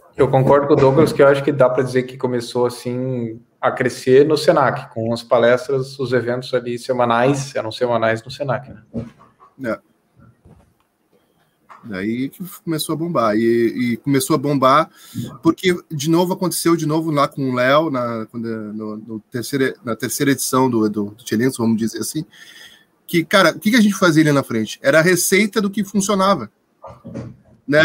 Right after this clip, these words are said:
Speaker 2: As pessoas estavam ali querendo saber como é que faziam o Linux funcionar no laptop deles, ou seja, o desktop, o X, ou o servidor, porque eu trabalhava na época com servidor, né? A gente vendia solução também. Então a gente ia lá compartilhar conhecimento. Então, é,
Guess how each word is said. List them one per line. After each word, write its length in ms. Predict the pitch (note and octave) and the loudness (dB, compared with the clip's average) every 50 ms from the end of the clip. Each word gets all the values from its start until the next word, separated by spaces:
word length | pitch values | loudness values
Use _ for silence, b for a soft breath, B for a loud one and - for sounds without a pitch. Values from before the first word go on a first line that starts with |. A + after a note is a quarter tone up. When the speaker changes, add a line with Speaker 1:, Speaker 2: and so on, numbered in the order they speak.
| E3+ E3+ - E3+ D#3 - | 4 2 -2 -6 -4 0
Speaker 2:
As 160 | D#3+ D#3 D3 | 2 2 2
pessoas 280 | - D#3 - - G3 G3 | 2 -2 -2 0 0 2
estavam 220 | G3 G#3 F3 F#3 F3 | 2 2 2 2 2
ali 140 | D#3+ F3 F#3+ | 2 0 0
querendo 260 | - F#3+ F3+ F#3+ F#3+ | 0 -2 -2 -2 -2
saber 340 | - - E3 C#3+ D#3+ F3+ F#3+ | -2 -2 0 0 0 -2 -2
como 160 | - F3+ F3 | -2 -2 -2
é 60 | F#3 | -2
que 80 | - - | -4 -4
faziam 540 | - G3 E3+ D3 D#3 E3+ F3+ F3+ F#3 F#3+ - _ _ _ _ - - _ _ _ _ _ | -2 -2 0 0 2 2 2 2 0 -4 -8 _ _ _ _ -20 -20 _ _ _ _ _
o 120 | G#3 F#3+ | 0 2
Linux 300 | F3 F#3 F3+ F#3+ F#3+ - | 2 2 2 0 -2 -4
funcionar 480 | - G#3 G3+ G3 - A3 F3+ F3 F#3+ G3+ | -2 -2 -2 -2 0 0 2 2 2 2
no 180 | F3 C#3 B2 B2 | 2 -2 -4 -4
laptop 400 | A#2 A2+ - - C3 - - - | -6 -6 -6 -6 -8 -8 -6 -4
deles, 440 | C3 C3 D3 C#3 B2 A2+ G#2+ G#2+ | -2 0 0 0 -2 -4 -6 -6
ou 180 | A2 A2+ A2 G#2+ | -6 -6 -6 -6
seja, 440 | - - C3 B2+ A#2 B2 A2+ G#2+ - - B B B B B _ _ | -6 -8 -6 -6 -4 -6 -6 -6 -8 -10 B B B B B _ _
o 80 | C3 | -6
desktop, 640 | B2 C3+ B2+ - - _ - C#3 D3 D#3+ D3+ - C3 | -4 -4 -4 -4 -6 _ 0 4 4 4 4 2 -2
o 140 | A#2 A2+ B2 | 0 2 4
X, 380 | C3 C#3+ C#3 - - - - A#2 | 4 4 2 0 -4 -10 -10 -8
ou 260 | A2+ A2+ A2 A2 A2 | -8 -6 -6 -6 -8
o 60 | G#2 | -8
servidor, 760 | - - B2 A2 A2+ A2 G#2 A2 A#2 C#3 D3 C#3+ B2+ - b b b b b b _ _ | -8 -8 -8 -8 -8 -8 -6 -4 -2 -2 0 0 -2 -2 b b b b b b _ _
porque 200 | C#3 B2+ - D#3 | -12 -4 0 0
eu 80 | D#3+ E3 | 0 2
trabalhava 440 | D#3+ F3 D#3 D#3+ D3+ D#3 D#3+ D#3 D#3+ | 0 0 0 2 4 4 4 4 4
na 80 | D#3 | 2
época 180 | D#3 D#3 - F3 | 2 2 0 -4
com 140 | - F#3 E3+ | -4 -4 -2
servidor, 500 | - F#3 F3 F#3 F3+ F3+ G3 G3+ F#3 C#3 | -2 0 0 0 2 2 4 4 4 2
né? 140 | B2+ B2 B2 | 2 0 -2
A 140 | C3 C3 B2+ | -2 -4 -6
gente 160 | A2+ - - | -8 -10 -8
vendia 240 | A#2+ A#2 A#2 C3+ C3 | -8 -6 -4 -6 -6
solução 360 | - C#3+ C3 - - D3 D#3+ | -6 -8 -8 -6 -6 -6 -6
também. 340 | D#3 D3 C3 B2 A2+ G#2+ G#2 b b b b b b b b b b b _ _ | -6 -6 -6 -6 -6 -8 -10 b b b b b b b b b b b _ _
Então 100 | - D3 | 0 0
a 60 | C#3+ | 0
gente 180 | C#3 C#3+ - - | 0 -2 -2 -2
ia 80 | D#3+ | 2
lá 180 | D#3 D#3 E3 F3 - _ _ _ _ _ _ | 2 2 2 2 -2 _ _ _ _ _ _
compartilhar 520 | - D#3 D3+ D#3+ D3+ D#3 - D#3+ D#3 D#3 D3+ | -12 -4 0 0 0 0 0 0 -2 0 0
conhecimento. 500 | - E3+ D#3 - F#3 F3 F3 E3+ D3+ - | 0 -2 -2 -2 0 0 0 0 -2 -4
Então, 160 | - C#3 C#3 C3+ | -2 -2 0 0
é, 460 | C3+ C3 B2 B2 B2 B2 A#2+ A#2+ | 2 2 0 0 0 0 -2 -4